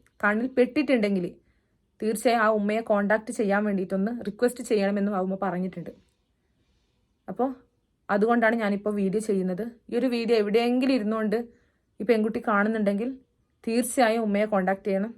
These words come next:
തന്നെ സ്വീകരിക്കാൻ വേണ്ടിയിട്ട് ആളുകൾ റെഡിയാണ്. ഒരു ബുദ്ധിമോശവും കാര്യങ്ങളും കാണിക്കരുത്. എല്ലാവരും നിന്നോടൊപ്പം തന്നെയുണ്ട്. ഒരു വിധിക്കും വിട്ടുകൊടുക്കാൻ വേണ്ടിയിട്ട് ആ പേരൻസ് ഇപ്പോൾ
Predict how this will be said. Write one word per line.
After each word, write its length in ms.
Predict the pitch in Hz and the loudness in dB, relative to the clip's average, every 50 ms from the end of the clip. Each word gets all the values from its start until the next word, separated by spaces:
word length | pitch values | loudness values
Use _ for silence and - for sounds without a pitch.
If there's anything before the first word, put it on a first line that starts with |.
| _ _ _ _ _ _ - | _ _ _ _ _ _ -4
തന്നെ 160 | 202 196 208 202 | -2 -2 -2 -2
സ്വീകരിക്കാൻ 520 | 208 208 202 196 214 214 220 - 226 214 | -4 -6 -4 -2 0 0 0 0 -2 -2
വേണ്ടിയിട്ട് 340 | 214 202 196 196 196 - 269 294 269 208 | 0 0 0 -2 -2 -4 -6 -4 -2 0
ആളുകൾ 260 | 190 196 196 202 214 196 | 0 0 0 0 -2 0
റെഡിയാണ്. 480 | 202 196 190 175 214 226 202 196 220 277 262 - _ _ _ _ _ _ _ _ _ _ - | 0 -2 -2 -2 -2 0 0 0 0 -2 -6 -10 _ _ _ _ _ _ _ _ _ _ -2
ഒരു 120 | 240 294 | 0 0
ബുദ്ധിമോശവും 560 | 262 262 269 208 196 233 240 247 240 - 240 226 | 2 2 2 0 2 2 0 0 0 0 0 2
കാര്യങ്ങളും 380 | 220 208 208 208 208 208 220 214 | 4 4 4 2 0 -2 -2 0
കാണിക്കരുത്. 500 | 220 196 196 196 196 - 202 190 175 226 262 254 - _ _ _ _ _ _ _ _ _ _ _ _ _ _ _ _ _ _ _ _ _ _ _ - | 0 0 0 0 0 0 -2 -2 -2 -4 -6 -6 -10 _ _ _ _ _ _ _ _ _ _ _ _ _ _ _ _ _ _ _ _ _ _ _ 2
എല്ലാവരും 560 | 196 214 226 240 262 254 226 220 233 277 302 - - _ _ | 4 6 6 6 6 6 6 6 4 2 0 -4 -8 _ _
നിന്നോടൊപ്പം 580 | 214 214 214 220 226 226 214 220 - - 254 240 | -2 0 0 2 4 2 2 2 0 0 2 2
തന്നെയുണ്ട്. 440 | 226 220 214 202 196 190 190 196 233 254 247 - _ _ _ _ _ _ _ _ _ _ _ _ - | 4 2 2 2 2 0 0 0 -2 -4 -6 -10 _ _ _ _ _ _ _ _ _ _ _ _ -2
ഒരു 200 | - - 285 339 - - - _ _ - | 0 2 2 0 -2 -6 -12 _ _ -6
വിധിക്കും 380 | 196 214 202 214 214 - 247 233 | -4 -2 -2 -2 -2 -2 -2 -2
വിട്ടുകൊടുക്കാൻ 520 | 214 208 214 - 254 240 214 202 214 208 208 | -2 -2 0 2 2 2 4 2 0 0 0
വേണ്ടിയിട്ട് 360 | 202 196 190 196 196 220 254 254 - - _ _ _ _ | 0 0 -2 -2 -4 -4 -6 -6 -8 -12 _ _ _ _
ആ 80 | - | -12
പേരൻസ് 460 | 202 - 208 196 190 190 208 208 208 220 | -6 -2 0 0 0 0 -2 -4 -6 -8
ഇപ്പോൾ 200 | 214 - 262 | -6 -4 -6